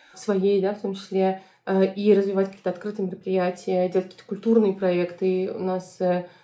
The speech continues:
очень много мыслей, идей, в какую сторону вот именно культурную мы идём, которая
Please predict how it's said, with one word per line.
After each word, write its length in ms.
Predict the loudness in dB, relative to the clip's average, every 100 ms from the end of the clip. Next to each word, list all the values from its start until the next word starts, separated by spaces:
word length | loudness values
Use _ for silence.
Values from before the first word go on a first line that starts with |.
| _
очень 140 | -2 2
много 380 | 6 6 6
мыслей, 360 | 4 2 0 -4
идей, 260 | 4 4 4
в 100 | -4
какую 220 | -8 -6
сторону 340 | 0 0 2 0
вот 80 |
именно 160 | -2 -4
культурную 420 | -4 0 4 6
мы 120 | 6
идём, 200 | 4 2
которая 440 | 0 0 4 4